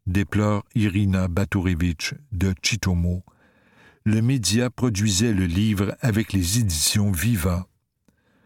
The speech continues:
Je sais que c'est une bonne histoire, celle de ce livre bombardé au jour de son impression, mais je veux la raconter pour que les gens, les lecteurs de partout comprennent à quel point c'est important pour l'Ukraine de continuer à faire des livres pendant la guerre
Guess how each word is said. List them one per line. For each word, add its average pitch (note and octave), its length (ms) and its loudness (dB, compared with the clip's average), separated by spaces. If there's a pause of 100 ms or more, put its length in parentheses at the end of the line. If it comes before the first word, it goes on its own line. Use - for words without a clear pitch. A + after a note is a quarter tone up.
(220)
Je G#2 180 2
sais C3 300 0
que G#2 120 -2
c'est - 320 -2
une F#2+ 140 2
bonne G#2+ 280 2
histoire, G2 680 -2
celle B2 340 0
de F#2+ 100 0
ce G2 160 0
livre F#2+ 420 0
bombardé G2 680 0
au F2+ 180 2
jour G#2 280 0
de F#2 100 0
son F#2 260 0
impression, G2 760 0 (680)
mais A2 140 2
je A#2 140 2
veux A#2+ 220 0
la G2 200 0
raconter A2+ 560 0
pour - 220 -4
que G#2+ 100 2
les G2 200 2
gens, G2 360 0 (220)
les G2 220 2
lecteurs A2+ 540 0
de F#2 100 2
partout A2+ 420 -2
comprennent G2+ 460 0
à F2+ 80 0
quel G#2 260 -2
point G#2 380 0
c'est - 340 -2
important G2+ 540 -2
pour E2+ 220 -4
l'Ukraine G2 500 0
de F2 100 0
continuer G#2+ 640 0
à F#2 160 0
faire G#2+ 280 0
des F2+ 180 2
livres F2+ 400 0
pendant G#2 340 0
la F2 140 0
guerre F2 440 -2